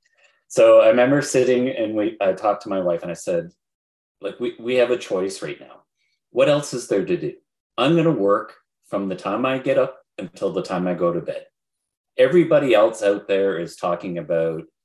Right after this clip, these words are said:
you know, all these realtors, um, are saying, you know, 'What should I,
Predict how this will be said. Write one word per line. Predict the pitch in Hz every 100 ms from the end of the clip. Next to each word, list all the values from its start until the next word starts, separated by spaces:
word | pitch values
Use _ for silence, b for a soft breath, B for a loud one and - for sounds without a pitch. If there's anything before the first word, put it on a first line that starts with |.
| _ _ _
you | - 90
know, | 98 92
all | 104 110
these | 104 95
realtors, | 101 101 95 98 90 - - 90
um, | 85 85 85 82 82 -
are | 90
saying, | 80 87 90
you | 98
know, | 92
'What | 104 120
should | - 101
I, | 101 95 101